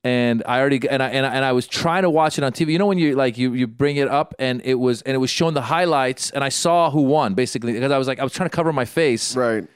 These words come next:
Speaker 1: But I f-, I already saw that it was Chelsea who won. And then I s-, and then I realized it was an, an, oh, it was an exciting ending. So I went and watched the penalty kick. So I watched the end end, I watched the beginning,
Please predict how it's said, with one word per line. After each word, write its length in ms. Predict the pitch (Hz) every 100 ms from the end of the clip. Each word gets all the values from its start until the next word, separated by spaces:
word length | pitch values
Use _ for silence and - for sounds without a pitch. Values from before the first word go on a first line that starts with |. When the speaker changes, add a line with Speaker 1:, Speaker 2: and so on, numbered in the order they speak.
| _
Speaker 1:
But 100 | 131
I 20 |
f-, 160 | 131 -
I 140 | 143 143
already 180 | 143
saw 280 | 131 156 143
that 100 | 123
it 40 | 117
was 120 | 104
Chelsea 400 | - 135 - 110
who 100 | 110
won. 360 | 127 113 101 - _ _ -
And 100 | 131
then 80 | 170
I 40 | 175
s-, 160 | 156
and 160 | - 143
then 80 | 170
I 60 |
realized 420 | 160 147 143 131 127
it 40 |
was 120 | 113
an, 80 | 117
an, 220 | 117 113 -
oh, 120 | 160
it 240 | 147 147 147
was 180 | 147 127
an 40 |
exciting 460 | - 185 165 143 143
ending. 320 | 175 95 - _ _ _
So 140 | - 139
I 40 |
went 120 | 165
and 100 | 156
watched 280 | 151 147 -
the 60 | 120
penalty 420 | - 190 190 127
kick. 260 | - 113 -
So 120 | 135
I 40 |
watched 260 | 147 180 -
the 140 | 156
end 220 | 175 208 165
end, 340 | 127 135 160 _ _ _ _ -
I 80 |
watched 340 | 131 151 160 -
the 80 | 117
beginning, 640 | 120 113 190 147 131